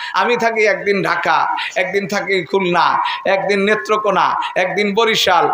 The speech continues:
একদিন ভোলা, একদিন ভেড়ামরা, আপনারে কোন সময় মরবেন আর আমি কেমনে আপনার পাশে কোরআন শরীফ পড়বো?" চাচারে দেখতাম রাত্রে খুব ইবাদত করত,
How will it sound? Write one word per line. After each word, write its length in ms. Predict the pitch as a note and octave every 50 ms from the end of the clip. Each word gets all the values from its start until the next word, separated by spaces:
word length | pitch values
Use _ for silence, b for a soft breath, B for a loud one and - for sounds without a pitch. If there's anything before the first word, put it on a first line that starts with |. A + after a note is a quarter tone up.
| - - -
একদিন 380 | - F#3 F3+ E3+ G3+ A3 G3+ F#3
ভোলা, 460 | D#3+ F3+ A3 A3+ A3 G3+ F3 D3+ C3+ - B B B - -
একদিন 440 | F#3 F#3+ F#3+ G3 G#3 G#3+ G3+ F3 - - D#3+
ভেড়ামরা, 640 | D#3 E3 G#3 A3 G#3+ G3 F3+ D#3+ C3+ - - B B B B B
আপনারে 640 | D#3+ F3 F#3 G3+ G#3+ G#3 A3+ A3+ A3 A3 A3 - - - -
কোন 180 | A#3 A#3+ A#3 G3+
সময় 280 | - A3+ A3 A#3+ A#3+
মরবেন 360 | A#3 A#3+ A#3+ A#3 A3 A3+ G#3
আর 100 | G#3 G3
আমি 180 | G3 G3 G3+ G3+
কেমনে 280 | - G#3 G#3 G#3 G#3 G3+
আপনার 260 | G3 G3 G3+ F#3+ -
পাশে 300 | - F#3 F3+ D#3 E3 F#3
কোরআন 220 | F#3 G3 F#3 F#3
শরীফ 180 | F3+ - F#3 F3 E3
পড়বো?" 320 | G3 G3 F#3 G3 G#3+ - - - B B B B B B B
চাচারে 360 | - A3+ G#3+ - C4 B3 A#3+
দেখতাম 400 | A#3 G#3 G3+ - - A#3+ A3+ G3
রাত্রে 320 | F#3 F#3 F#3 - - G#3+ G#3
খুব 280 | - - A#3 C4 A3+
ইবাদত 380 | G#3+ G3+ G3+ G3 A3 A3 A3 - -
করত, 280 | D#3+ D#3 - - A2+